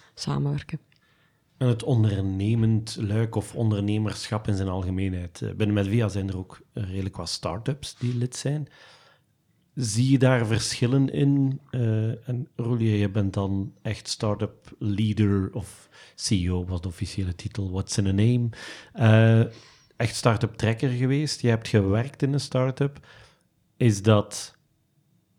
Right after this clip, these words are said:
Speaker 2: iets wat, eh, wat jij zegt, het is een fundamenteel andere manier van de zaak te bekijken? Niet noodzakelijk ondernemer zijn, maar ondernemend, ondernemerschap?
Speaker 1: Goh, wat zou er een verschil kunnen zijn als ondernemer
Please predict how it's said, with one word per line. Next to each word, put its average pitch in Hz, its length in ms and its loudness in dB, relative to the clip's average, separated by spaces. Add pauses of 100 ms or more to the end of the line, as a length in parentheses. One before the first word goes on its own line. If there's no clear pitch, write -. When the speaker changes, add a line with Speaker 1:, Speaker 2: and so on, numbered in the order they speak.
(380)
Speaker 2:
iets 123 240 4
wat, 113 320 4
eh, 110 220 6
wat 110 140 2
jij 107 220 4
zegt, 113 280 0
het 117 220 -2
is 110 100 2
een 110 120 4
fundamenteel 127 520 2
andere 131 300 2
manier 123 280 2
van 117 180 0
de 110 80 2
zaak 123 300 -4
te - 100 -16
bekijken? 147 640 -4
Niet 135 140 8
noodzakelijk 139 480 6
ondernemer 113 840 6
zijn, 139 280 0
maar 120 200 0
ondernemend, 110 840 0
ondernemerschap? 113 920 -4 (1700)
Speaker 1:
Goh, 190 280 2 (120)
wat 180 200 0
zou 175 200 4
er 175 100 4
een 170 100 6
verschil 175 340 2
kunnen 190 280 6
zijn 160 380 6 (720)
als - 420 0 (220)
ondernemer 170 920 8